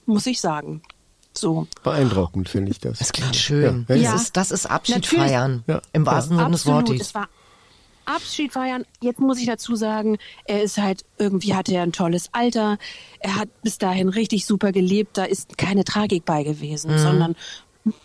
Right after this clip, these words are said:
Speaker 1: man, es war Zeit zu gehen. Und deshalb war es auch, ging es so gut. Aber, ähm, es hat mich geprägt und es hat wirklich etwas bei mir verändert. Und, ähm,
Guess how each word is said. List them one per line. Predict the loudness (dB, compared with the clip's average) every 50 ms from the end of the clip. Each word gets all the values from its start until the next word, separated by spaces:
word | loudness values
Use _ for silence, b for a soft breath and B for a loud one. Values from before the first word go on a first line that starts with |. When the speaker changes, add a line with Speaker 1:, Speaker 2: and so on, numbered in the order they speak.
| _ 0
Speaker 1:
man, | 0 0 0 0 -4
es | -6 -4 -2
war | -2 -2
Zeit | -2 -2 -2 0 0 0 -2 -2
zu | 0 0 2
gehen. | 4 4 4 4 4 2 2 0 B B B B B B B -20 B _ _ -2
Und | 2 4 4 4 2 2 -2 -2
deshalb | -2 0 0 0 0 0 0 0
war | 0 0 0
es | -2 -4 -4
auch, | -6 -6 -6 -6 -12 -14 -10 -2
ging | 0 2 2 2
es | 0 -2 -4 -8 -6 -4
so | -4 -2
gut. | 0 2 2 2 0 -2 -6 -8 -8 B B B B B B B B B -4
Aber, | -2 0 0 0 0 0 -2 -2 -2
ähm, | -2 -2 -2 -2
es | -4 -4 -4
hat | -4 0 2
mich | 0 0 0 0
geprägt | -2 -2 0 0 0 0 -2 -2 0
und | -2 0 0
es | -2 -4 -4
hat | -4 -2 0
wirklich | 0 0 0 0 -2 -2 -2 -4
etwas | -8 -6 -4 -6 -4 -4 -8 -12 _ _ _ -4
bei | 0 2
mir | 2 2 2 0
verändert. | 0 -2 -4 -4 -2 0 0 0 0 0 -2 -4 -6 -10 -10 B B B B B B B B B _ 0
Und, | 2 2 2 2 0 0
ähm, | 0 2 4 4 4 2 2